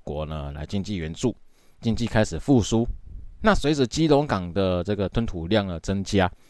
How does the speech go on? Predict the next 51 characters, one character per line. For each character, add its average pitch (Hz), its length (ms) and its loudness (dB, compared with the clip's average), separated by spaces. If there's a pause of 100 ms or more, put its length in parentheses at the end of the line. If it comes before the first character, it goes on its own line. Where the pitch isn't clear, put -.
(240)
北 90 140 -2
基 131 160 0
公 131 160 2
路 131 160 6
的 92 220 4
交 107 140 6
通 104 240 4
量 107 220 4
呢 78 140 -8
也 143 100 -12
逐 87 220 -6
渐 92 200 -2
的 76 140 -8
达 - 160 -12
到 90 100 -2
饱 - 220 -4
和。 - 340 -6 (600)
那 127 180 0
沿 101 180 0
线 120 200 2
的 104 100 2
这 110 80 0
些 104 200 2
轻 110 220 -2
工 107 160 0
业 101 120 0
区 101 220 -4
就 95 100 0
开 95 120 0
始 - 140 -8
发 90 140 -6
展 90 140 -4
起 - 260 -10
来 73 160 -8
啦， 87 160 0 (320)
啊， 160 120 -10
这 92 120 0
样 101 60 0
让 107 160 4
这 110 120 0
个 98 240 2
北 95 120 0
基 131 140 -2
高 135 200 4
速 147 120 4
公-， 135 200 0 (180)
北 101 100 2
基 135 140 -4
公 135 160 4
路 151 160 8
呢 127 140 4